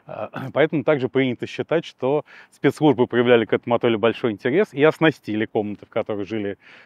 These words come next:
представители «Газпрома», из-, э, звукозаписывающим оборудованием, что и позволило Европе преодолеть газовый кризис две тысячи двадцать второго года и избавиться в конечном счете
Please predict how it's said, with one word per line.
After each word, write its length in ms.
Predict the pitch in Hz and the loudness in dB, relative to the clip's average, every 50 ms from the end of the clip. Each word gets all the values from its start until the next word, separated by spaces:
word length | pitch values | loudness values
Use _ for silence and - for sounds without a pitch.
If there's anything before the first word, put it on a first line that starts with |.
| _ - | _ -10
представители 480 | 113 104 - - 113 113 104 - 104 | -10 -8 -2 -2 -2 -2 -2 -4 -6
«Газпрома», 580 | 95 104 98 - - 123 139 170 190 190 190 180 _ _ _ - - _ _ | -4 -4 -6 -6 -2 0 0 2 2 0 -4 -6 _ _ _ -20 -20 _ _
из-, 160 | - 120 107 123 | -12 -10 -10 -6
э, 360 | 131 120 117 117 117 113 110 | -6 -4 -4 -4 -4 -6 -6
звукозаписывающим 920 | 110 113 135 117 - 117 107 117 - - 117 - - 110 110 101 - 120 113 | -6 -6 -6 -4 -4 -4 -4 -4 -4 -6 -10 -8 -6 -8 -8 -8 -6 -8 -8
оборудованием, 640 | 107 95 110 113 151 208 196 202 196 185 160 120 | -4 -2 0 0 0 0 -2 -2 -2 -2 -4 -4
что 160 | - - 147 | -2 0 0
и 60 | 160 | 0
позволило 520 | - - 120 101 104 120 160 180 165 139 120 | 2 2 0 0 0 -2 0 0 2 0 0
Европе 540 | 117 113 92 110 120 143 143 - 170 165 - _ - - - _ | 0 -2 -2 0 -2 -2 -2 0 -4 -4 -4 _ -20 -20 -20 _
преодолеть 480 | - 160 190 185 214 196 143 120 107 101 | 0 2 4 6 6 6 6 4 0 2
газовый 360 | 101 120 117 101 104 107 107 | 2 2 2 2 0 -6 -6
кризис 320 | - 120 113 107 98 104 | -4 -2 -2 -2 -2 -6
две 160 | 92 98 92 90 | -4 -4 -6 -4
тысячи 260 | - 107 - - 104 | -4 -10 -10 -10 -12
двадцать 300 | 101 104 110 104 - - | -2 -2 -2 -2 -2 -4
второго 280 | - 117 107 107 110 | -4 -2 -2 -2 -2
года 220 | 123 165 220 220 196 | 0 0 0 2 2
и 160 | 143 143 123 | 0 0 -2
избавиться 420 | 110 98 98 139 156 160 - - | -4 0 2 2 2 2 0 -6
в 60 | 127 - | -8 -6
конечном 380 | 156 143 143 - - 135 117 | -6 -6 -6 -8 -10 -16 -14
счете 320 | - - 131 - - 131 | -8 -10 -8 -6 -8 -10